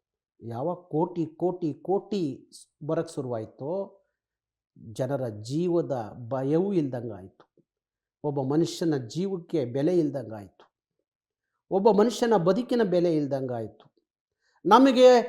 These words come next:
ಒಂದು ಹತ್ತು ಕೋಟಿ, ಹದಿನೈದು ಕೋಟಿ ಒಂದು ಸಿನಿಮಾಗೆ ಸಂಭಾವನೆ ತಗೋತಿದ್ದೀನಿ ಅಂದಾಗ ಆ ಬಡವ, ಬಲ್ಲಿಗ,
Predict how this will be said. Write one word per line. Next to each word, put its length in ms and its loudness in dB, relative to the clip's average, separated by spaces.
ಒಂದು 220 4
ಹತ್ತು 320 4
ಕೋಟಿ, 400 0
ಹದಿನೈದು 500 2
ಕೋಟಿ 360 0
ಒಂದು 180 2
ಸಿನಿಮಾಗೆ 800 0
ಸಂಭಾವನೆ 600 6
ತಗೋತಿದ್ದೀನಿ 800 4
ಅಂದಾಗ 580 6
ಆ 180 8
ಬಡವ, 720 6
ಬಲ್ಲಿಗ, 380 4